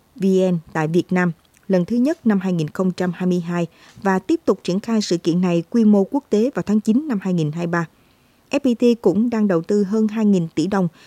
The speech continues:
cho dự án tổ hợp trung tâm nghiên cứu sản xuất và đào tạo chuyên gia công nghệ F P T Software,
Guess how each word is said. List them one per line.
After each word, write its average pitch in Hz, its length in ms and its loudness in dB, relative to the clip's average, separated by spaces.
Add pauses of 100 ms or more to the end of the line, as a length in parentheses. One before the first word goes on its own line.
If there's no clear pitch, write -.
(140)
cho 220 140 2
dự 185 220 2
án 202 240 -2
tổ - 80 2
hợp 208 360 -2
trung 214 180 0
tâm 202 240 0
nghiên 202 120 4
cứu 208 180 0
sản 151 240 -4
xuất - 320 -4
và 175 100 -2
đào 160 160 -4
tạo 151 200 -6 (100)
chuyên 208 180 2
gia 190 200 -2
công 185 240 0
nghệ 151 220 0 (340)
F 233 100 0
P 196 220 0
T - 40 -2
Software, 190 520 -2